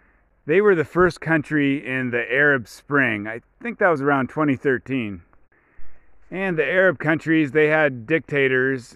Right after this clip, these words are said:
and that's a threat to democracy. And so we got to see what would happen if you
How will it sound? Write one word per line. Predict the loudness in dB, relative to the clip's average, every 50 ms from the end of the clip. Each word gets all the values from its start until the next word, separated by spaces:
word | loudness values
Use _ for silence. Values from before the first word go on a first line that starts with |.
| -16 _
and | -8 -6 -4 -4 -2 -2 -2 -4 -4 -6 -8 -14 -20 _ _ _ _ _ _ _ _ _ _ _ _ _
that's | -2 0 0 0 0
a | -4 -6
threat | 0 0 0 0 0
to | -2 -6
democracy. | -4 -2 0 2 2 2 0 -2 -8 -10 -8 -6 -6 -6 -6 -8 -14 _ _ _ _ _ _ _ _ _ -8 -8 -8 -8 -10 -12
And | -12 -10
so | -6 -2 0 0 2 2
we | 0 0
got | 0 2 0 0 0
to | -4 -10
see | -8 -2 0 0 0 0 0
what | 0 0 0 0 2 2
would | 0 0
happen | 0 0 -2 -2 -2 -2 -6 -6 -6 -6
if | -8 -8 -8 -6
you | -4 -2 -2 -2 -2 -4 -6 -10